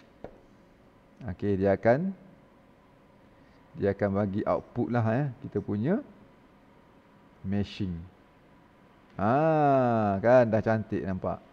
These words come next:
So, yang ni kalau awak nak besarkan, awak boleh klik kat sini lah. Ha, ni. Pergi ke cursor kat situ. Kita tarik. Okey, boleh besarkan lah kalau awak nak. Ha.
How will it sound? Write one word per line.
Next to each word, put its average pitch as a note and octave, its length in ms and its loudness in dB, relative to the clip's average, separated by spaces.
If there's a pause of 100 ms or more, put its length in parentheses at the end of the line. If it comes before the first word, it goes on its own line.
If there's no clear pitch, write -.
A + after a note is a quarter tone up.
(340)
So, E3+ 160 2
yang E3+ 220 8
ni G3 100 2
kalau E3 200 10
awak D#3 120 4
nak C3+ 80 0
besarkan, D3 720 6 (720)
awak G#2+ 160 -8
boleh A#2 240 0
klik A#2 320 -4
kat G2+ 140 -2
sini A#2 160 -4
lah. A2+ 100 -2 (240)
Ha, F#2+ 380 -4
ni. F#2 100 -6 (320)
Pergi G#2 240 -8
ke A2+ 80 -4
cursor A#2 320 0
kat F2 160 0
situ. E3 400 0 (480)
Kita F#2+ 160 -8
tarik. C3+ 1200 2 (160)
Okey, G2+ 480 -6
boleh G2 320 -4
besarkan F2+ 560 -4
lah F#2 160 -4
kalau F2+ 240 -8
awak E2+ 100 -10
nak. F2 220 -10 (480)
Ha. E2+ 260 -8